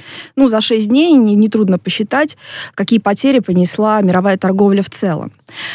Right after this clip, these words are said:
Э, но что происходило? Вот как интересно, как это вообще произошло. Сначала, естественно, э,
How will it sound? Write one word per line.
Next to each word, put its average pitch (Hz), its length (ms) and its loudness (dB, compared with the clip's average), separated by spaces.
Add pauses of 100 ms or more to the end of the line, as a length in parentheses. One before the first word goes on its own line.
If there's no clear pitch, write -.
(200)
Э, 202 140 0
но 226 100 4
что 302 180 0
происходило? 240 720 -2
Вот 156 140 -6
как - 180 -6
интересно, 226 640 2
как 208 220 -4
это 190 140 0
вообще 185 260 -2
произошло. 196 720 -2
Сначала, 285 480 -2
естественно, 254 1160 0
э, 180 380 0